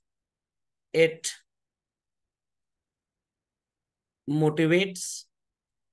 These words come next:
the subordinate। चलिए, be quick। चलिए, अगला डिफरेंस देखते हैं बच्चों।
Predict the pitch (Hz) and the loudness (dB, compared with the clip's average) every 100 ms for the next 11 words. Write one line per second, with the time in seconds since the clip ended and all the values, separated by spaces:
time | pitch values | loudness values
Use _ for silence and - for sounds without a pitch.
0 | - 131 123 147 147 151 - _ _ _ | -20 -10 0 2 2 -2 -14 _ _ _
1 | _ _ _ _ - - 143 127 127 117 | _ _ _ _ -16 -6 -4 -2 -2 -2
2 | 113 - - - _ _ _ _ _ _ | -6 -12 -16 -20 _ _ _ _ _ _
3 | _ _ _ _ _ _ _ _ _ _ | _ _ _ _ _ _ _ _ _ _
4 | _ _ _ _ _ _ _ _ _ _ | _ _ _ _ _ _ _ _ _ _
5 | _ _ _ _ _ _ _ _ _ _ | _ _ _ _ _ _ _ _ _ _
6 | _ _ _ _ _ _ _ _ _ _ | _ _ _ _ _ _ _ _ _ _
7 | _ _ _ - - - _ 147 143 - | _ _ _ -20 -20 -20 _ -10 -10 -10
8 | - - _ _ _ _ _ _ _ _ | -18 -20 _ _ _ _ _ _ _ _
9 | _ _ _ _ - - 117 - _ _ | _ _ _ _ -8 -4 -4 -6 _ _
10 | _ _ _ _ _ _ _ _ _ _ | _ _ _ _ _ _ _ _ _ _
11 | _ _ _ _ _ _ _ _ _ - | _ _ _ _ _ _ _ _ _ -20
12 | - - 165 170 180 175 175 185 170 180 | -14 0 2 4 6 4 4 4 4 2
13 | 196 190 220 247 - | 2 0 -2 -4 -10